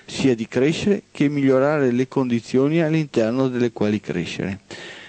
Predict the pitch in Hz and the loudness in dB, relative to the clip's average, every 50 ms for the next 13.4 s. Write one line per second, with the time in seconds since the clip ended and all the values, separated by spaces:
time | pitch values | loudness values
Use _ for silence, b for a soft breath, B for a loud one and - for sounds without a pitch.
0 | B B - - 202 226 208 - - 170 - 156 156 147 - 151 139 - 147 147 | B B -2 2 2 2 2 0 -2 -2 -2 -4 -4 -2 -4 -4 0 0 0 0
1 | 135 - - 170 170 180 165 139 131 127 127 123 120 120 123 110 110 107 - - | 0 0 2 2 4 4 4 2 2 2 2 2 0 0 0 0 0 -2 -2 -2
2 | 110 113 123 147 175 185 247 - 247 135 139 156 - - 160 160 170 196 185 - | 0 0 0 0 -2 -2 -4 -4 -2 0 0 0 0 0 2 2 2 2 0 0
3 | - 160 151 143 - - 156 143 - - - 165 175 - - 156 147 139 135 127 | -2 -2 -2 -2 -2 -2 -2 -2 0 0 0 0 0 0 -2 -2 0 2 2 2
4 | 127 123 123 143 147 - - 170 165 160 151 147 139 135 127 127 123 - 151 139 | 4 2 2 0 -2 -4 -4 -2 0 2 2 4 4 2 2 0 0 0 0 0
5 | 135 127 - 127 123 135 143 139 - 143 131 123 - - 113 - - - - 73 | 0 0 0 0 0 0 0 0 2 0 0 2 2 0 0 0 -2 -4 -4 -4
6 | 71 - - - 104 - B B B B B B B B B B - 120 139 160 | -4 -6 -8 -8 -8 -8 B B B B B B B B B B 2 2 4 4
7 | 175 175 185 180 180 185 180 - - 190 - 170 135 120 120 123 123 139 160 170 | 2 2 0 0 0 0 0 -4 -8 -4 0 0 0 2 0 0 0 2 0 0
8 | 160 - - - - - - - 139 151 143 139 127 120 123 117 110 - - - | 0 0 -2 -2 -2 -2 -2 0 0 2 2 2 2 2 2 0 0 -2 -4 -4
9 | - 104 98 95 98 123 165 175 B B B B B B B B _ - 165 156 | -2 0 0 0 0 -2 -2 -4 B B B B B B B B _ 0 0 0
10 | 139 135 156 180 190 202 - _ - 226 214 208 208 - - _ - 127 123 117 | 0 0 0 0 0 0 -2 _ 0 0 2 2 -2 -6 -6 _ -2 -2 0 2
11 | 123 123 113 104 120 127 139 156 170 - - 185 147 139 135 - - - - - | 0 0 0 2 0 0 0 -2 -4 -4 -4 -2 0 -2 -4 -4 -6 -10 -2 0
12 | 160 160 165 160 147 143 139 131 127 123 127 120 120 120 - - 131 113 107 104 | 2 2 2 0 0 0 0 2 2 2 2 0 0 -2 -2 0 0 0 2 0
13 | 101 101 101 - - 160 196 202 | -2 -4 -6 -6 -4 -4 -4 -4